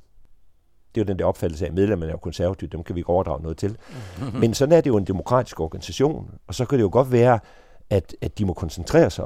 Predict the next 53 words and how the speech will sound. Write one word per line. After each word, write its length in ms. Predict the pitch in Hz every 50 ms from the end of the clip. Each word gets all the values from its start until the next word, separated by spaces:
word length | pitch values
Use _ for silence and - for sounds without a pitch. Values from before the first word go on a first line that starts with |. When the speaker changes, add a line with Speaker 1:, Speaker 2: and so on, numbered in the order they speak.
| - -
Speaker 1:
om 220 | 73 87 80 80 90 - -
deres 200 | 90 78 78 -
egne 200 | 82 92 101 98
medlemmer, 440 | 98 107 131 139 110 80 69 78 85 - - - - - - - - -
og 80 | - -
så 80 | 113
er 40 | 95
der 80 | 85 92
jo 80 | 85
andre, 300 | - - 101 127 143 143
der 100 | - 90
skulle 220 | 82 - - 80 -
gå, 180 | - - -
stå 220 | - - 92 80 -
for 80 | - -
det 80 | 85 -
andet, 260 | 80 104 123 123 101
altså. 200 | 92 85 - - - - - - - _ - -
Speaker 2:
På 80 | - 90
den 120 | 90 80
anden 180 | 73 98 131 156
side 240 | - 131 139 135 110
ser 200 | - 113 98 92
man 180 | 95 90 87
jo 140 | 87 78 71 - - - - - _ -
meget 400 | - 69 78 71 73 104 135 -
på 120 | - 117
lokalplan, 760 | 87 71 69 - - 104 90 120 120 - 101 101 85 65 73
meget 340 | 80 78 78 95 113 98 -
inspiration 1000 | - - 90 85 - - - 76 64 76 - - 117 101 87 85 113 120 107 85
og 160 | 78 85 82
nye 320 | 82 85 92 107 113 110
tiltag 520 | 107 - - 98 95 90 - 110 92 76 - -
og 60 | 76
sådan 200 | - - - -
noget. 180 | - 78 82 -
Speaker 1:
Mm. 60 | - - - -
Speaker 2:
Altså, 120 | - 69 76
jeg 80 | 76 -
tænker 240 | - - 87 76 80
på 200 | 76 - 85 73 -
gadeidræt 640 | - 73 80 85 90 104 104 82 71 - - 76 82 - -
for 100 | - 73
eksempel, 380 | 69 - - - 139 143 110
Speaker 1:
Ja, 60 | 92 85
ja. 60 | 85
Speaker 2:
og 60 | 92
alle 100 | 104 127
sådan 120 | - 117
nogle 140 | 117 101 95
Speaker 1:
Ja, 40 | 127
ja. 40 | -
Speaker 2:
ting, 200 | - 110 85 -